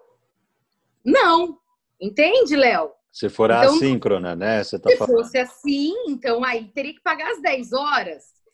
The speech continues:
Speaker 1: Então, não, né? Então, é o período que ele está à disposição do empregador, né? E aí eu volto na questão do H T P C.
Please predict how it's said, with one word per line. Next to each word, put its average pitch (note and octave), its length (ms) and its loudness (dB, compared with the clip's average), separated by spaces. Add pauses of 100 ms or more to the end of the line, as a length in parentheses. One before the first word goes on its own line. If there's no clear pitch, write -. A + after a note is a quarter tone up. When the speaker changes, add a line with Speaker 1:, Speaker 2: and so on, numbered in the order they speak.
(280)
Speaker 1:
Então, B3 260 -4
não, D4 480 -2
né? F#3+ 180 -6
Então, B3+ 320 -4
é C4 220 -4
o A#3 100 -10
período C4+ 640 0
que G4+ 100 -6
ele D#4 120 -6
está D#4+ 380 -2 (380)
à D4+ 220 2 (260)
disposição D#4+ 1400 -10
do C4+ 380 -2 (160)
empregador, C4 1300 -2 (580)
né? B3+ 320 -2
E A#3+ 80 2
aí A#3+ 240 0
eu D#4 200 -4
volto C4+ 680 -4
na E4 120 -10
questão D#4 420 -8
do D4+ 60 -2
H D#4 200 -4
T E4 120 -12
P F#4 160 -10
C. C4 580 2